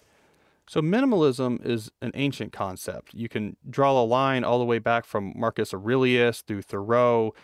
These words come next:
to, in our modern time, Mary Kondo, right? It's an idea that's been around forever in many different guises. And what it basically says is that if you focus most of your energy on a small number of things that you know are very valuable to you, to the exclusion of other things that might have some value,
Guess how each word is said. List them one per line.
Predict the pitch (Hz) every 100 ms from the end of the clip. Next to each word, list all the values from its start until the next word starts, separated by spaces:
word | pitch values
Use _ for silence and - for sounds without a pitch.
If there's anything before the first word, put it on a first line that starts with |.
| - - _
to, | - 117
in | 113
our |
modern | 107 113 120 113
time, | 113 110 107 104 -
Mary | 117 107
Kondo, | 117 98 87 60 -
right? | 104
It's | -
an | 139
idea | 127 160
that's | 156 127
been | 151
around | 139 127 120
forever | - - 131 127 123
in | - 113
many | 120 117
different | 113 110 104
guises. | 101 98 95 87 107 -
And | - 110 113
what | 131 127
it | -
basically | 165 - 120 110
says | - 185 165 123 113 - - _ _ -
is | 131
that | - 135
if | - 135
you | 147
focus | - - 202 - 185 -
most | 151 -
of | 139
your | 127
energy | 110 110 104 95 87 - _ _ _ -
on | 127 113 113 -
a | 127
small | - 147 156
number | 165 143
of | 131
things | 131 120
that | -
you | 120
know | 120 120 156
are | 160
very | 156 151
valuable | 117 101 95 82
to | -
you, | 80 104 - _ _ _ _ -
to | 151
the | 156
exclusion | 156 - - 147 233 233
of | 240
other | 190 190
things | - 120 -
that |
might | 143 151
have | 135
some | - 160 147
value, | 110 90 73 107